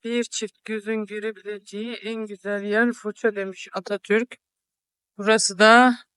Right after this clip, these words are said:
belediyenin karavan parkı. Evet, burası belediye için iletişim numarası.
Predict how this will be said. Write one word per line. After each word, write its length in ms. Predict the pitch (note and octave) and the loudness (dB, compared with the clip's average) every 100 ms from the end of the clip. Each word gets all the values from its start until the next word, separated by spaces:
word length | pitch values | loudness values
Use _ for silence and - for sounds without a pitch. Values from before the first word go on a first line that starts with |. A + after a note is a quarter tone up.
| _ _ _ _ | _ _ _ _
belediyenin 920 | G#3 G#3+ A3+ G3 G#3+ G#3 G#3 A#3 B3+ B3+ _ _ _ _ _ _ _ _ _ _ _ _ _ | -6 -2 -2 0 2 2 2 0 -2 -6 _ _ _ _ _ _ _ _ _ _ _ _ _
karavan 580 | - G#3+ G#3 G#3 A3 A3+ - _ _ _ _ _ _ | -2 4 6 6 6 4 0 _ _ _ _ _ _
parkı. 480 | G3+ F#3 - - F3+ _ _ _ _ _ _ _ _ _ _ _ _ _ _ _ _ _ _ _ _ _ _ _ _ _ _ - | 0 0 -2 -4 -4 _ _ _ _ _ _ _ _ _ _ _ _ _ _ _ _ _ _ _ _ _ _ _ _ _ _ -8
Evet, 240 | F3+ F3 - | -6 -6 -8
burası 500 | F#3 F#3 F#3 - G#3+ - _ _ _ _ | -6 -6 -6 -4 -6 -8 _ _ _ _
belediye 480 | F3+ E3 F3+ F3+ F#3+ | -6 -4 -4 -4 -4
için 280 | F3+ - D#3+ | -4 -8 -8
iletişim 680 | D#3+ E3+ E3+ - - E3+ | -6 -8 -8 -10 -8 -6
numarası. 640 | E3+ E3+ E3 D#3 - G3 | -6 -6 -8 -10 -14 -14